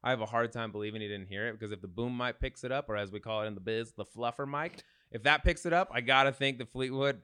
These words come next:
heard that, but he didn't say anything about it. But I just hate seeing, like,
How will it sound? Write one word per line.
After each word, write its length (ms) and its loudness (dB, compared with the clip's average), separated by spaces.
heard 320 0
that, 280 0
but 80 0
he 80 2
didn't 220 -6
say 120 0
anything 300 -4
about 220 2
it. 60 -4
But 80 2
I 60 2
just 220 -6
hate 260 -4
seeing, 260 -6
like, 240 -4